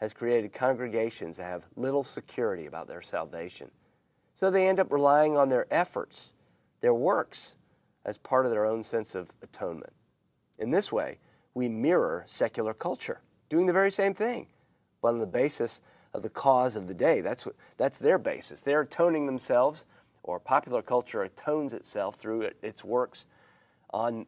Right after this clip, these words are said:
you know, based on the cause of the day. Well, Christian, Christians can end up doing the same thing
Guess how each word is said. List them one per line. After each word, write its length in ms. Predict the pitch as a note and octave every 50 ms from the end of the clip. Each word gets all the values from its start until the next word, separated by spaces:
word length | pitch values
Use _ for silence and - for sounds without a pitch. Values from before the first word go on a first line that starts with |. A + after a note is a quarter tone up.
| _ A2
you 120 | B2+ B2
know, 120 | G#2 F#2 - _ _ _ _ _ _ -
based 340 | B2+ C#3 C#3 - - - C3
on 180 | A#2+ B2 B2+
the 80 | A#2+ A#2+
cause 400 | - - C3+ B2+ C3 C3+ C3 C#3
of 100 | C3 B2+
the 80 | C3+
day. 320 | B2+ A#2 D3 F3 F3+ A2+ -
Well, 300 | - F2+ G2 G#2+ - - _
Christian, 420 | - E3 F#3 - - - - C3+ - - - - -
Christians 420 | - G3+ A3+ - - - G#3+ E3+ -
can 200 | - D#3 A#2+ F#2
end 200 | G#2 C#3+ C#3+ D3
up 120 | - -
doing 200 | D3 D3+ D#3 D#3
the 60 | D3+
same 260 | C#3+ - D#3 D#3 D#3+
thing 300 | D#3 - F3 G3+ F#3 -